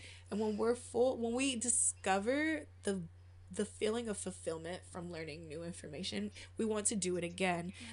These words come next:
Speaker 1: Therefore, the fear of asking a question is completely dispelled.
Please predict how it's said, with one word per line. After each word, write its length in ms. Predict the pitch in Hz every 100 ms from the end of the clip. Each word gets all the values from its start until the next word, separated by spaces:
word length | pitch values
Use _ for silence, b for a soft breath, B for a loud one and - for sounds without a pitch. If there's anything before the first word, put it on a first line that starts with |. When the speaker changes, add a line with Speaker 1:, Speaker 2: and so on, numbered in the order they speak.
| -
Speaker 1:
Therefore, 460 | 220 233 - 208 202
the 120 | 208 - - - -
fear 440 | 254 285 302 -
of 180 | 196 190 - -
asking 560 | 196 214 - - 185 180
a 60 | 180
question 640 | - - 214 - 180 185
is 120 | 202
completely 560 | - 208 - 190 - 101
dispelled. 720 | - - - 82 - - -